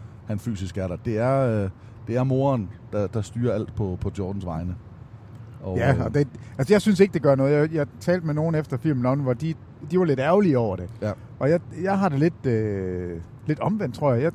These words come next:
Speaker 2: jeg kan egentlig godt lide, at, at det ikke er ham, der er i fokus. Fordi det var ikke, det var ikke det, der var i fokus. Det var hele historien omkring, hvad er det, der sker. Det var ikke
Speaker 1: Mm.
Speaker 2: Michael Jordan som, som spiller eller som person,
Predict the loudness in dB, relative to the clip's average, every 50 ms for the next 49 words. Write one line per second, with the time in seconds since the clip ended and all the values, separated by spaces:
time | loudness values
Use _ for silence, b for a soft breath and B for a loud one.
0 | -4 -10 -8 -2 0 0 2 2 0 0 0 0 0 0 0 0 0 0 0 -4
1 | -4 -4 -4 -4 -4 -16 -10 -4 -4 -4 -2 -2 0 0 0 0 0 -2 0 -2
2 | 0 0 0 0 0 0 -2 -2 -2 -4 -10 -10 -6 -4 -2 -2 0 0 0 0
3 | 0 -2 -2 -2 0 0 0 2 0 -2 -6 -6 -8 B B B B B B B
4 | 0 2 2 2 2 4 4 4 4 4 4 2 2 0 0 0 -2 -2 0 2
5 | 2 2 0 -2 -4 -4 -2 -2 0 0 0 -2 -2 -4 -4 -4 -4 -2 -2 -2
6 | -2 -4 B B B B B B 2 4 4 4 2 0 -4 -4 -2 0 0 0
7 | 0 2 2 4 4 4 4 2 2 0 0 0 -2 -4 -4 -4 -4 -4 -4 -6
8 | -6 -4 -4 -2 -2 -2 -4 -6 -6 -4 -4 -4 -4 -4 -2 -2 0 0 0 0
9 | -2 -2 -6 -6 -4 -6 -6 -4 -6 -6 -4 -4 -4 -4 -6